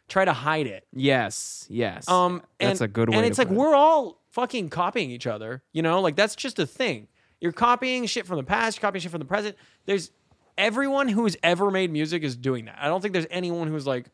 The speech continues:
Speaker 1: well, maybe I shouldn't say that, but most artists, let's say, are, nobody's, like, just not into other music if they got into making music, I feel like.
Speaker 2: Yes.
Speaker 1: And even if you're subconsciously, like,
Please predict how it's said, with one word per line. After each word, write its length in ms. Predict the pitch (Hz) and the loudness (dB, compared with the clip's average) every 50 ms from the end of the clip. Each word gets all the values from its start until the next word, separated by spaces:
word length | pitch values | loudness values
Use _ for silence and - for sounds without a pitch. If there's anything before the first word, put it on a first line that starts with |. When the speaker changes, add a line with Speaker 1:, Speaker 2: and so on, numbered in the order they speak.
| _ _ _ _ _ _ _ - 170 | _ _ _ _ _ _ _ 0 0
Speaker 1:
well, 80 | 175 165 | 2 2
maybe 200 | 165 165 156 147 | 2 0 0 -2
I 40 | |
shouldn't 260 | 120 113 120 110 110 - | -4 -4 -10 -12 -14 -16
say 120 | - 107 | -16 -16
that, 120 | 110 113 127 | -16 -6 -2
but 80 | 147 170 | -2 0
most 360 | 170 175 180 185 196 190 - 147 | 2 4 4 4 4 0 -2 -4
artists, 360 | 139 139 135 117 110 113 - | -2 -2 -2 -2 -6 -8 -8
let's 160 | 127 120 117 - | -10 -10 -8 -8
say, 300 | 123 117 113 107 117 - _ _ _ _ _ _ | -8 -8 -8 -8 -12 -14 _ _ _ _ _ _
are, 340 | - 123 120 117 117 113 110 123 | -2 0 0 0 0 -2 -4 0
nobody's, 440 | 127 147 170 170 180 180 180 156 143 | 4 4 4 4 4 0 -2 0 2
like, 180 | 147 135 131 | 0 0 2
just 200 | 123 143 139 131 147 202 _ _ _ _ _ _ _ _ _ _ _ - | 0 -6 -8 -8 -10 -18 _ _ _ _ _ _ _ _ _ _ _ -8
not 520 | 127 131 131 139 143 139 147 147 139 - _ _ _ _ _ _ _ _ _ _ | -6 -4 0 2 4 6 6 4 4 0 _ _ _ _ _ _ _ _ _ _
into 460 | 160 160 165 160 - - 147 143 147 - | -2 -2 -2 -2 -2 -2 0 0 0 0
other 240 | 139 139 135 143 139 | 0 0 0 0 -2
music 340 | 135 135 139 139 123 135 117 | 0 0 -2 0 -2 -2 -4
if 80 | 127 113 | -4 -4
they 80 | 123 120 | -4 -4
got 260 | 117 123 120 117 117 | -2 0 -2 -2 -2
into 200 | 123 117 110 120 | -4 -6 -6 -8
making 380 | 117 117 117 117 - 123 113 110 | -8 -6 -8 -8 -8 -12 -12 -12
music, 340 | 113 110 113 110 110 101 - | -10 -10 -10 -10 -12 -14 -14
I 60 | - 113 | -14 -16
feel 200 | 107 - 113 110 | -14 -12 -12 -10
like. 280 | 107 107 110 - - _ | -10 -12 -14 -14 -16 _
Speaker 2:
Yes. 460 | - 117 117 98 - - - - - _ _ - | -4 -4 -4 -4 -6 -10 -16 -18 -20 _ _ -6
Speaker 1:
And 460 | 127 120 117 113 113 113 110 110 - - _ _ _ _ _ _ _ _ | -6 -4 -4 -4 -4 -6 -6 -8 -10 -14 _ _ _ _ _ _ _ _
even 260 | 151 160 170 170 175 | 0 2 2 4 4
if 100 | 170 151 | 4 4
you're 100 | 165 151 | 4 2
subconsciously, 840 | 127 - 160 147 139 131 143 135 139 135 - 139 127 - 127 123 117 | 2 4 4 4 4 2 -2 -4 -4 -4 -6 -10 -10 -10 -8 -8 -6
like, 220 | 117 117 117 113 | -6 -6 -8 -8